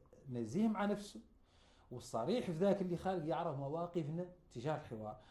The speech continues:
عندنا مآخذنا على ال-، على الس-، على، على ذي السلطة، عندنا مآخذنا على عبد العزيز، عندنا مآخذنا على الاتحاد من أجل الجمهورية. يا غير ما نراو بعد هذا يبررنا بعد أن نهربوا من الحوار.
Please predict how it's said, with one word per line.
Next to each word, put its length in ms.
عندنا 340
مآخذنا 560
على 160
ال-، 200
على 100
الس-، 160
على، 220
على 100
ذي 60
السلطة، 440
عندنا 300
مآخذنا 500
على 160
عبد 120
العزيز، 460
عندنا 220
مآخذنا 420
على 80
الاتحاد 260
من 60
أجل 120
الجمهورية. 380
يا 60
غير 140
ما 200
نراو 280
بعد 240
هذا 180
يبررنا 480
بعد 240
أن 340
نهربوا 480
من 60
الحوار. 380